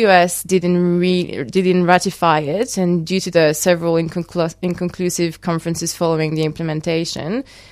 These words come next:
the Kyoto Agreement was considered a bit of a failure.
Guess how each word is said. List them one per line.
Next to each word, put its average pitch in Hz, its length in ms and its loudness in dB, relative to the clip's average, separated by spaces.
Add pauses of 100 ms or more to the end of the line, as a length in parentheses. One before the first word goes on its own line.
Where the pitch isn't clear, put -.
(360)
the 160 80 -12
Kyoto 185 640 4 (120)
Agreement 165 520 0
was 160 160 0
considered 160 480 -4
a 160 40 -4
bit 160 140 -4
of 165 140 -2
a 151 40 -10
failure. 202 560 -2